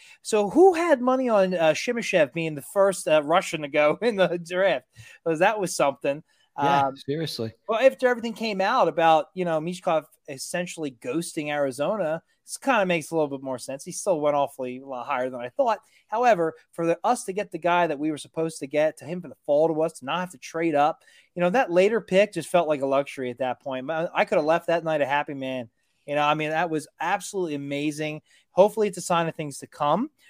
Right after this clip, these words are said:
Speaker 1: where with the Caulfield draft, that was a sign of things to come in a negative way. York may still be a fine player, but that's not the point. Uh, Danny Briere p-, seems to do things the way he should. At the end of the day, if you saw a lot, what a lot of different websites and pundits are saying, he,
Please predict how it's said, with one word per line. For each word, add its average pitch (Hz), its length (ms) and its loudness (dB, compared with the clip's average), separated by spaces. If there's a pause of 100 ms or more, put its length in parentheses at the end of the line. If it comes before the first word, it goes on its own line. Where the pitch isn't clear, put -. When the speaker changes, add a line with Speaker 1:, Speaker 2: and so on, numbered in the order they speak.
(120)
Speaker 1:
where 156 180 6
with 151 160 0
the 147 60 -14
Caulfield 175 520 0
draft, 151 380 0
that 160 220 -2
was 190 120 -8
a 147 60 -12
sign 151 280 0
of 135 80 -10
things 143 200 -12
to - 60 -20
come 175 420 -6
in 135 140 -8
a 127 40 -8
negative 156 380 -2
way. 113 240 -8 (560)
York 277 360 6
may 285 160 6
still 311 240 2
be 277 140 4
a 240 60 8
fine 240 280 2
player, 175 380 2 (200)
but 139 100 -6
that's 160 220 2
not 147 180 -4
the - 60 -16
point. 143 300 -8 (440)
Uh, 135 180 -2 (160)
Danny 190 240 0
Briere 180 260 4
p-, 185 140 -6 (100)
seems 220 460 -10
to 196 60 -8
do 202 200 -6
things 196 320 -6
the 180 80 0
way 185 120 4
he 170 120 -4
should. 170 440 0 (380)
At 147 160 -2
the 170 120 -4
end 208 120 -4
of 190 60 -2
the 165 60 0
day, 175 340 2 (100)
if 131 100 -14
you 185 140 -8
saw 190 420 4
a - 20 -2
lot, 147 220 -2
what 139 140 2
a 139 40 2
lot 170 240 2
of 139 200 2
different 135 420 -12
websites 165 440 -2
and 131 100 -14
pundits 165 400 -10
are 127 60 -12
saying, 185 280 -2
he, 175 140 -10